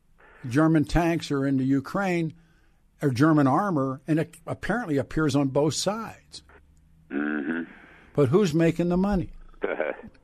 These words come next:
Speaker 2: Well, it's just, uh, it goes around.
Speaker 1: No, the,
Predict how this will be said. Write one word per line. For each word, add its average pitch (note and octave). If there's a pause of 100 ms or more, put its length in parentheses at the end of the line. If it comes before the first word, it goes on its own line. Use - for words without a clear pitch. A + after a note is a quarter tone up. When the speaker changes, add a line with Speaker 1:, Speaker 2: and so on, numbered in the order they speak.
(600)
Speaker 2:
Well, E2
it's E2+
just, -
uh, E2
it D#2
goes D#2+
around. F#2 (240)
Speaker 1:
No, A3+
the, C3